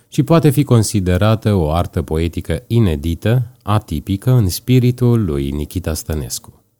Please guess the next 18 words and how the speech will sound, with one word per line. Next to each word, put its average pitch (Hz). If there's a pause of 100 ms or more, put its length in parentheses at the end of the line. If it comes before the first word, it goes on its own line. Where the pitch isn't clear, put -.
(240)
Nu 156
întâmplător, 110
volumul 110
se -
deschide 101
cu -
o 71
lecție 78
despre 80
cub 107
și -
se 76
încheie 98
cu -
o 69
lecție 80
despre 82
cerc. -